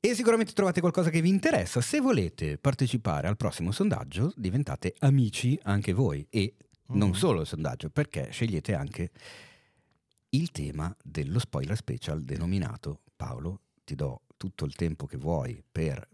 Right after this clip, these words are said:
Speaker 1: mettermi il, l'effetto, così per una volta lo faccio senza farlo da solo.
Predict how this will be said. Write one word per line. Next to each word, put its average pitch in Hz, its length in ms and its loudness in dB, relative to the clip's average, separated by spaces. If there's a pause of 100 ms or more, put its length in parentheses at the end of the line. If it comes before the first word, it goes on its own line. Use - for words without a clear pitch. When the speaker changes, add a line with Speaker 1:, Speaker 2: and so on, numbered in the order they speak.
Speaker 1:
mettermi 64 680 -8 (160)
il, 65 260 -8 (200)
l'effetto, - 840 -6
così 76 380 -6
per 78 160 -4
una 82 140 -4
volta 78 500 -6 (640)
lo 71 100 -8
faccio - 420 -8
senza 85 800 -4 (160)
farlo 78 360 -4
da 92 80 -2
solo. 156 440 2